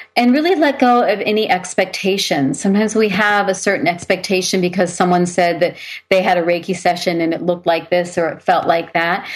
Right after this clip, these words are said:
But really allow and trust, trust the Reiki practitioner that you are receiving a session from, and trust yourself. And I would say just breathe.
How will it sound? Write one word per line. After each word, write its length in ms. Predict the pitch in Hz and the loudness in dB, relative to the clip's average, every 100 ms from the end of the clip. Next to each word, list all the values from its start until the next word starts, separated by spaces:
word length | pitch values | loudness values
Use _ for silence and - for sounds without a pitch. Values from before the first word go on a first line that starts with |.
| - - | -6 -2
But 120 | 240 | 0
really 420 | 240 302 330 349 339 | 2 2 2 2 2
allow 920 | - 196 202 196 202 226 240 247 247 | 2 2 2 2 2 2 2 2 0
and 180 | 185 175 | -2 -4
trust, 880 | - - 196 220 254 - - - - - - | -6 -2 0 0 -4 -8 -14 -16 -20 -20 -8
trust 320 | 220 214 - | -4 -4 -2
the 80 | 196 | -2
Reiki 360 | 190 185 190 | 0 -2 -4
practitioner 920 | 185 156 - 202 - 233 240 247 254 233 | -6 -8 -6 -4 -2 0 2 2 2 0
that 180 | 233 220 | -2 0
you 520 | 233 233 240 240 233 | 0 2 2 2 2
are 320 | 208 214 214 | 2 2 0
receiving 480 | 214 202 - 220 220 | -2 -2 -2 0 0
a 80 | 214 | -2
session 460 | - 220 - 226 226 | -2 -2 0 -2 2
from, 300 | 226 233 233 - - | 2 0 -4 -10 -6
and 160 | 214 214 | -2 -2
trust 440 | - 247 269 - | 0 0 0 0
yourself. 800 | 294 269 - 202 170 - - - _ - - - - - | -2 0 2 2 2 -2 -10 -20 _ -20 -20 -20 -18 -2
And 440 | 208 202 202 208 202 | 0 2 2 0 0
I 120 | 214 | 0
would 120 | 214 208 | -2 0
say 360 | 240 233 - | 0 0 -2
just 500 | 190 233 240 - - | 0 0 0 -4 -6
breathe. 680 | 196 196 220 208 143 107 | 0 2 2 2 0 -2